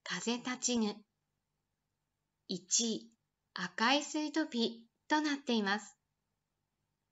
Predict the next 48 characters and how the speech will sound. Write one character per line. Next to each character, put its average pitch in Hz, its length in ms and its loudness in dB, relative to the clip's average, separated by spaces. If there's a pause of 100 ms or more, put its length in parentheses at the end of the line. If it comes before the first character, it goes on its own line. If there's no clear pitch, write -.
(200)
シ 285 340 2
ー 294 60 6
エ 294 60 2
ム 294 120 0
な 294 120 4
ど 262 120 0
で 226 100 -2
流 208 80 -2 (220)
れ 302 140 -2
て 269 200 2
い 254 60 2
る 247 80 -2
曲 240 340 -2
も 262 360 4
多 269 80 -2
く、 226 260 -4 (540)
ど 208 100 2
れ 196 100 2
も 170 220 -4
聞 190 140 -2
い 220 100 -2
た 277 140 -2
こ 302 160 2
と 277 180 2
の 247 180 0
あ 269 80 4
る 262 180 2 (180)
人 226 260 4
気 233 100 0
の 233 120 2
曲 233 240 0
で 233 100 2
す 226 140 -4
ね。 226 320 -2 (1700)
伸 226 140 0
び 262 100 2
や 254 140 4
か 226 160 -2
で 202 160 -2
透 226 280 2
明 311 240 2
感 254 300 -2
の 240 160 0
あ 254 100 2
る 240 120 0
歌 233 240 -4
声 254 240 -2
に 269 200 -2